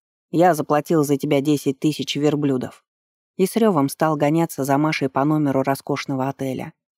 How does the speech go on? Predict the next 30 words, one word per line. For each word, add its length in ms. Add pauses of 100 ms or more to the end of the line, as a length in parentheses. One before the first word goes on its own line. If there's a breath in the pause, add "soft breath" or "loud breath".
(540)
Они 260
прыгали 340
по 120
кровати, 460
как 220
дети, 260
опрокидывая 580
лампы 340
и 20
стулья. 540 (320)
И 140
как 220
же 120
они 180
смеялись, 680 (280)
как 240
смеялись. 800 (1300)
Потом 340
Питер 280
снял 340
исподнее, 640
с 80
пренебрежением 760
бросив 320
взгляд 340
на 100
свой 220
член. 480 (640)
Бесполезный 640
отросток. 680